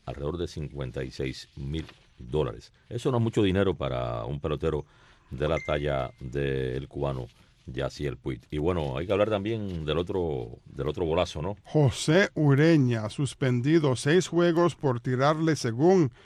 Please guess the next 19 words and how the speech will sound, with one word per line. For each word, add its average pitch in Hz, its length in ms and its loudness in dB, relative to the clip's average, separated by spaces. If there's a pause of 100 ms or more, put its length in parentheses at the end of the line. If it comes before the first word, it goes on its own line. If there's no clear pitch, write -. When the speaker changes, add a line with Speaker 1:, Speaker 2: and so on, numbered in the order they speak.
(120)
Speaker 2:
la 127 140 2
oficina 147 440 6
del 135 140 2
comisionado, 139 760 4
intencionalmente 151 1200 4 (280)
a 151 200 6
Acuña 202 600 8
junior 151 460 8
de 135 120 2
los 123 160 0
Bravos 156 400 6
de 156 80 6
Atlanta, 143 380 4
que 143 100 -2
había 185 260 8
jonroneado 165 680 8
contra 139 280 4
los 131 160 2
Marlins, 143 500 6